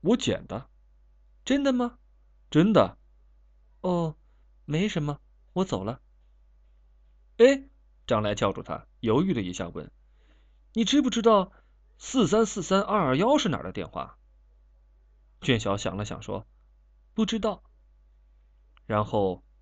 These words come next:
他转身就急匆匆地走了。张来的舞台搭档卷小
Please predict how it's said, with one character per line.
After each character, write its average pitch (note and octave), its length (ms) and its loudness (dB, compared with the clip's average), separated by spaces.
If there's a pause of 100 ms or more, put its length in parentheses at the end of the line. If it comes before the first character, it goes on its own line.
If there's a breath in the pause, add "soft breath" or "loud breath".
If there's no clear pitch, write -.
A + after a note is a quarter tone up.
(260)
他 B2 140 0
转 G#2+ 280 2
身 D#3+ 360 0 (100)
就 G#2 140 -4
急 G#2 240 -2
匆 B2 200 -6
匆 C#3 200 -6
地 C3+ 80 -4
走 - 260 -10
了。 - 140 -12 (880)
张 D3 240 6
来 C3 240 0
的 C3 100 2
舞 G#2+ 140 -2
台 B2+ 180 2
搭 D3+ 220 0
档 A2+ 360 2
卷 G3+ 240 0
小 C2+ 440 -10